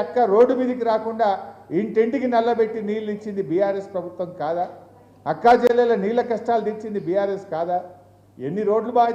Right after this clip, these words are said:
చేసుకున్నాం జూబ్లీ హిల్స్లో, ఎన్ని మంచి షీ టీములు పెట్టి మహిళలకు భద్రతను కల్పించింది బీఆర్ఎస్ కాదా? షీ టీమ్స్ వచ్చినాక ఆడపిల్లలకు ఎంతో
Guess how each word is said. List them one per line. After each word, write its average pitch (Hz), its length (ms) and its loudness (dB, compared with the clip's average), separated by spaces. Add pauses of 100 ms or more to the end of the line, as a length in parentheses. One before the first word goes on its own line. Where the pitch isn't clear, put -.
చేసుకున్నాం 220 480 -8
జూబ్లీ 196 260 -6
హిల్స్లో, 190 320 -10 (640)
ఎన్ని 226 240 0 (400)
మంచి 202 240 -8 (140)
షీ 220 120 -4 (120)
టీములు 226 340 -6
పెట్టి 226 200 -4 (100)
మహిళలకు 240 440 2 (440)
భద్రతను 247 560 4
కల్పించింది 214 580 -4
బీఆర్ఎస్ 202 460 0
కాదా? 170 200 -2 (640)
షీ 196 120 -4 (120)
టీమ్స్ 240 280 -6
వచ్చినాక 233 340 -4 (100)
ఆడపిల్లలకు 240 540 0 (400)
ఎంతో 202 200 -2